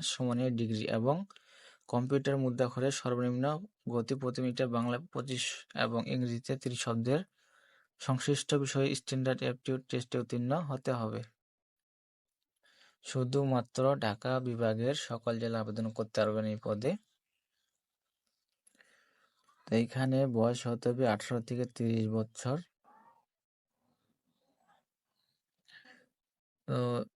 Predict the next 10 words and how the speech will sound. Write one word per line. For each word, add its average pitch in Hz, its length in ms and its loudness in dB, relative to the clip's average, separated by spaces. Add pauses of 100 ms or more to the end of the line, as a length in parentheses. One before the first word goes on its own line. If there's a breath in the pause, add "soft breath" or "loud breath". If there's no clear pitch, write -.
(360)
এখানে 127 460 -2
আবেদনের, 123 640 2 (220)
কবে 123 380 2 (100)
আবেদনের 123 720 0
শেষ 120 260 -6 (120)
তারিখ 123 300 -2 (180)
বিস্তারিত, 120 580 -4 (1040 soft breath)
আহ, 120 180 2
দে-, 120 500 0
বলছি 120 380 -2